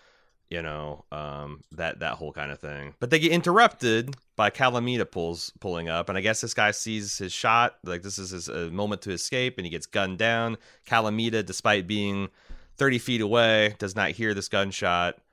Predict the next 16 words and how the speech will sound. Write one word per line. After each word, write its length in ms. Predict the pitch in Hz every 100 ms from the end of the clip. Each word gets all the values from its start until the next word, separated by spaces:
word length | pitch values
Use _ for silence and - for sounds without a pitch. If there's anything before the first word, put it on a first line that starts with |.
| _ _ _ _
Um, 520 | 90 87 85 82 80 80 - _
<laughs> 240 | _ _
and 520 | 98 92 92 87 87 - _ _
we 380 | 95 98 107
will 140 | 104 95
catch 340 | - 135 -
up 200 | 135 120
to 140 | 117 101
this 220 | 104 110
action 640 | 98 98 - 104 95 90 -
at 260 | 87 82
the 80 | 87
end 240 | 76 101 95
of 80 |
the 140 | 85 78
episode. 580 | - - 69 58 50